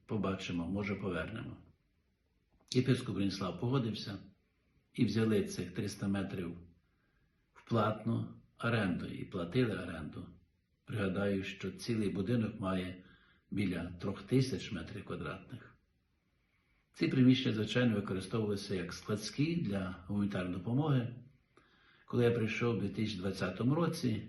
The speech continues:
я побачив, що там багато місця, і вирішив відремонтувати,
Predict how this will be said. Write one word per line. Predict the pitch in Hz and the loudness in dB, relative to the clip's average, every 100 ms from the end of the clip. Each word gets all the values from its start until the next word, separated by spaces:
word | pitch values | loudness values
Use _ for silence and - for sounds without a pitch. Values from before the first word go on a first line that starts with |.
| - | -6
я | 101 | -4
побачив, | 107 95 95 - 101 | -2 -2 -2 -6 -8
що | - | -8
там | 90 95 | -6 -4
багато | 90 90 123 | -4 -4 2
місця, | 127 147 - - | 4 4 0 -2
і | 104 | -2
вирішив | 90 104 135 131 - 98 87 - - - - 127 | 0 4 4 4 0 -2 -4 -10 -20 -20 0 6
відремонтувати, | 123 117 107 110 139 175 165 123 - | 8 8 6 6 4 4 2 0 -2